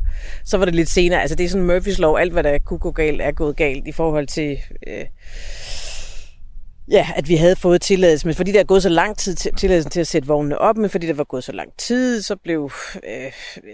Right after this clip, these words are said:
embedsmændene i kommunen i tvivl og tog tilladelsen tilbage, og så skulle vi, altså du ved,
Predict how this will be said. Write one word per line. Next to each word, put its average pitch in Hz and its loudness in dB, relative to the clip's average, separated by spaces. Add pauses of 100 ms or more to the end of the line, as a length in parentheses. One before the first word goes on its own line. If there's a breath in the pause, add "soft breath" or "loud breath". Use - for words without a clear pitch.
embedsmændene 180 -4
i 139 -8
kommunen 202 2
i 143 0
tvivl 220 -4
og 139 -8
tog 147 -10 (120)
tilladelsen 165 0
tilbage, 190 0
og 165 -2
så 190 -8
skulle - -12
vi, 156 -2
altså 151 -6
du 190 -6
ved, 196 2